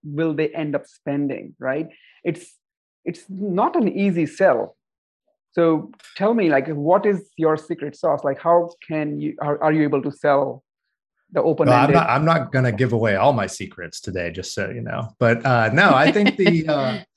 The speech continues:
Speaker 1: <laughs>
Speaker 2: what, what we've seen work is, is honestly trying to be respectful and operate in our clients' best interests. So that includes budget. So it's not that we wanna ignore their budget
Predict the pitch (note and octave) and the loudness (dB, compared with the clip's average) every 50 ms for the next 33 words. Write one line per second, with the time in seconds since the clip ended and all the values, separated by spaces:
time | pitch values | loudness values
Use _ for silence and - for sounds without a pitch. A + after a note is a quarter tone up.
0 | _ - F4 - - - F#3 F#3 G#3+ G#3+ G#3 G3 G#3 G#3 G#3+ G#3+ G#3+ E3+ - - | _ -4 -4 -4 -6 -4 0 0 0 0 0 0 0 2 4 4 2 2 0 0
1 | A#3 A3+ G3+ F3+ F3+ G#3 A3 G#3+ G#3 - C#3+ C3+ B2+ B2 A#2 - - - C#3+ C3+ | 2 2 2 2 2 0 0 -2 -2 -2 -2 -2 -2 -2 -4 -8 -10 -8 -6 0
2 | A#2 C3 C#3+ F3 F3+ C#3 B2+ - - B2+ A2+ G#2 - - C#3 D3+ D#3+ D3+ A2 A2+ | 0 2 2 2 0 -2 -2 -4 -4 -6 -6 -6 -4 -2 -2 0 0 -2 -2 -2
3 | A#2+ A2+ A2 G2+ - - - A2+ B2 - - - A#2+ A2+ G#2 A2 A2 - A2+ A2 | -4 -2 -4 -6 -4 0 0 0 0 0 -2 -4 -2 -2 -2 -2 -2 -2 -4 -4
4 | A2+ A2+ G#2 G2 F#2+ - - A2 A2 G#2 G2+ - - G2 F2 - - G#2 G#2 G2+ | -4 -4 -6 -6 -6 -4 -4 -4 -2 -2 -4 -4 -6 -6 -6 -4 -4 -2 -2 -2
5 | - - - - - - - - - - - - C3+ B2 A#2 C3+ D3 D3 C3 B2 | -4 -6 -10 -10 -10 -12 -12 -14 -14 -14 -6 -4 0 2 2 2 2 2 0 -2
6 | - - - F#3 F#3 E3 A2 G2 - G2+ F#2+ F#2 - G2 - A#2+ - - - - | -4 -2 0 0 2 0 0 -2 -2 -4 -4 -4 -6 -10 -12 -12 -14 -14 -6 0
7 | - D3+ D#3+ D#3+ E3 - F3 G3 G#3 G3+ - - C3 B2+ B2 C3 B2 A2+ G#2+ G2 | 2 4 4 4 2 2 2 2 2 2 0 0 0 0 2 2 0 0 0 -2
8 | G2 F#2+ G2 G2+ A2 A#2 A2 G#2 G2+ F#2+ F#2+ G2+ - _ _ _ A2+ G#2+ G2 F2 | -2 -2 -2 -2 0 0 0 0 -2 -2 -4 -8 -14 _ _ _ -4 -4 -4 -4
9 | E2 G2+ G#2+ B2+ C#3 C3 B2+ - - - | -2 -2 -2 -2 -2 -6 -10 -12 -12 -16